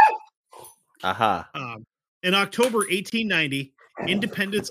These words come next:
Speaker 2: Iowa was home to several reports of a monster with, quote, "wings, a monstrous head and horns, a mouth like an alligator." The creature also appeared to be green in co-, uh, green in color and covered in scales.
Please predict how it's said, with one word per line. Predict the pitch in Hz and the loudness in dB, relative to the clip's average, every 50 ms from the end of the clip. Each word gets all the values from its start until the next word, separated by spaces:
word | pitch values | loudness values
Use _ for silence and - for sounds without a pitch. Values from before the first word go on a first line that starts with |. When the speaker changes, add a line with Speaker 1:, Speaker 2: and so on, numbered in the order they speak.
| - | -4
Speaker 2:
Iowa | 151 160 160 151 147 147 139 139 135 147 156 | -2 0 0 2 2 0 0 0 0 -2 -2
was | 160 151 135 - | -2 -4 -2 -2
home | - 175 165 143 | -2 -2 -2 -2
to | - 135 | -4 -4
several | - - - 196 190 180 208 208 196 | -4 -2 0 0 -2 0 -2 -2 -2
reports | 190 180 - - 185 175 165 - - | -2 -4 -4 -2 0 0 0 0 -2
of | 156 | -4
a | 151 | -4
monster | 147 151 160 170 175 170 - - 180 165 | -2 -2 0 0 -2 -2 -4 -4 -2 -2
with, | 147 151 139 - | -2 -2 -4 -6
quote, | - - 165 156 151 - - _ _ - - _ _ _ - | -8 -4 -2 -2 -2 -2 -4 _ _ -20 -20 _ _ _ -4
"wings, | 143 156 180 208 226 240 254 240 233 226 - | 0 2 2 2 2 0 -2 -2 -4 -4 -6
a | 147 | -6
monstrous | 143 139 - 185 214 - - - 233 220 - - | -4 0 2 2 0 0 -2 -4 -4 -4 -4 -2
head | - 208 202 208 208 | 0 0 0 0 0
and | 214 180 | -2 -2
horns, | - 185 180 165 165 160 165 170 160 - - _ - - _ _ _ - | 0 0 0 2 2 0 0 -2 -4 -6 -10 _ -20 -20 _ _ _ -10
a | 131 | -6
mouth | 143 151 160 185 180 - 208 | -2 0 0 0 -2 -2 -2
like | 208 196 202 | -2 0 2
an | 190 | 2
alligator." | 170 156 151 147 131 120 123 120 107 101 - - _ _ _ _ _ _ _ _ _ - | 0 0 0 -2 -2 -2 -4 -6 -6 -10 -16 -20 _ _ _ _ _ _ _ _ _ -18
The | - | -16
creature | - - - 233 220 - 214 185 156 | -6 0 2 2 2 2 0 0 2
also | 175 185 - - 208 190 | 2 0 0 0 0 0
appeared | 170 - - 196 190 190 | 0 2 2 2 2 2
to | 185 | 2
be | 160 160 | 0 0
green | 151 139 135 156 185 196 202 196 | 0 0 0 2 2 2 2 2
in | 185 165 | 0 -2
co-, | - - 170 | -2 -2 -2
uh, | - 151 135 135 | 0 0 0 0
green | 151 156 139 147 190 226 233 | -2 -4 -2 0 0 2 2
in | 226 190 | 0 0
color | - 156 160 151 156 156 | 0 0 0 2 2 0
and | 131 143 135 127 | 0 -2 -4 -6
covered | - - 170 156 165 170 147 | -6 -4 -2 -2 0 -2 -2
in | 139 | -2
scales. | 127 - - - 135 131 113 95 - - - | -6 -6 -6 -6 -8 -8 -8 -12 -14 -18 -18